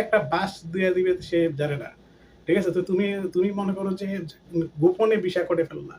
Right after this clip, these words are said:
গোপনে ভিসা করে একটা ম্যানেজারি চাকরি, এই চাকরি, সেই চাকরি, সেটা কারোকে বলবে না, কারণ তুমি যদি বলো তাহলে পাশের বাড়ির স্বাস্থ্য ভাই তোমার শুনে যাবে, শুনে ফেললে তোমার, আহ, সে ওই দালালের কাছে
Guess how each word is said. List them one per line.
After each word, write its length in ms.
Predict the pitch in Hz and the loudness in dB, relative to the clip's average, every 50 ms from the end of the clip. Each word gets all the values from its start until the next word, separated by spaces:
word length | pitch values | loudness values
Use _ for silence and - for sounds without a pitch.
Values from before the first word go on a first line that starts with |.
| - - | -16 -12
গোপনে 280 | 170 165 - 208 208 196 175 | -12 -8 -6 -4 -4 -2 -4
ভিসা 160 | 180 - 190 185 196 | -4 -4 -4 -4 -4
করে 160 | 196 190 202 196 | -4 -4 -4 -6
একটা 180 | - - 202 190 175 170 - _ - - _ - - 139 | -6 -6 -4 -4 -4 -6 -8 _ -20 -20 _ -10 -4 0
ম্যানেজারি 380 | 160 175 185 185 196 196 202 190 - | 2 2 2 2 2 0 0 -2 -4
চাকরি, 380 | 185 170 - - - 165 170 170 160 156 160 - - - _ _ - 175 | -6 -6 -6 -6 -2 0 0 2 0 -2 -4 -10 -18 -20 _ _ 0 0
এই 80 | 190 220 196 - | 2 2 2 0
চাকরি, 320 | 190 - - - 185 190 180 175 - | -4 -4 -2 0 2 2 2 2 0
সেই 120 | 175 175 175 - | -2 -2 0 -2
চাকরি, 320 | 196 190 - 196 196 190 190 175 151 - - - | -4 -4 -4 -2 0 2 2 0 0 -2 -4 -2
সেটা 180 | 165 151 - - - | 0 0 0 0 0
কারোকে 260 | 165 170 165 - 180 160 147 | 0 0 0 -2 -2 -2 0
বলবে 200 | 165 185 180 196 190 185 | 0 0 0 -2 -2 -2
না, 40 | 175 170 | -2 -2
কারণ 140 | 175 170 170 165 - | 0 0 0 0 2
তুমি 140 | 165 165 170 180 | 4 4 4 4
যদি 140 | 180 175 185 147 135 139 | 2 0 -2 -2 0 2
বলো 200 | - 233 240 208 185 - - - - - - - - | 4 4 4 4 2 0 -8 -16 -20 -20 -12 -6 -4
তাহলে 240 | 160 156 180 180 175 175 170 | 0 2 2 2 2 2 0
পাশের 240 | 165 160 - 180 175 180 | -2 -2 -2 -2 0 0
বাড়ির 200 | 180 180 170 - | 0 0 -2 -2
স্বাস্থ্য 260 | 180 170 175 - - 165 | -4 -8 -6 -4 -2 0
ভাই 100 | 170 170 170 170 | 0 0 0 0
তোমার 180 | 160 165 160 - | 0 -2 -2 -2
শুনে 160 | - 151 175 185 185 | -2 0 0 2 2
যাবে, 140 | 185 175 180 170 - | 0 0 -2 -2 -2
শুনে 160 | 147 143 160 165 | 0 0 2 2
ফেললে 240 | 175 175 180 180 185 175 - - - - _ - - - | 2 2 2 2 0 -2 -4 -8 -20 -20 _ -20 -8 -2
তোমার, 260 | 147 160 165 170 170 165 170 165 156 147 | 0 2 4 4 4 2 0 0 0 0
আহ, 320 | 147 143 139 - 131 127 - - | 0 0 -2 -2 -4 -8 -10 -8
সে 160 | - - 156 165 165 165 | -4 0 2 2 4 4
ওই 80 | 165 170 170 | 4 6 6
দালালের 280 | 170 175 180 175 175 165 | 6 4 4 2 0 0
কাছে 140 | 156 - 165 | -2 -2 -4